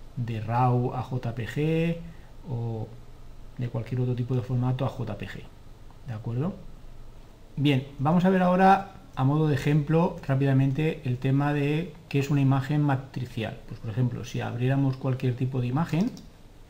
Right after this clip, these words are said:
mediante el visual-, el visualizador de fotos de, de Windows, y tenemos una imagen,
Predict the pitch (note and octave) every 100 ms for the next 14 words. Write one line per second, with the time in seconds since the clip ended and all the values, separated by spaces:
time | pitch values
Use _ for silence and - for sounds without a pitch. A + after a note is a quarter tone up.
0 | - - - - - - - - - -
1 | - C#3 B2+ A#2 A#2+ B2 A2 A#2+ B2 D3
2 | - B2 B2+ A#2+ A#2+ - A#2 B2 C3 -
3 | B2 B2+ A#2+ B2 A#2+ A#2+ B2 B2+ B2 C3
4 | F3 D#3+ G3 G3+ - - - - - B2
5 | B2 B2+ B2 B2 D3 - E3+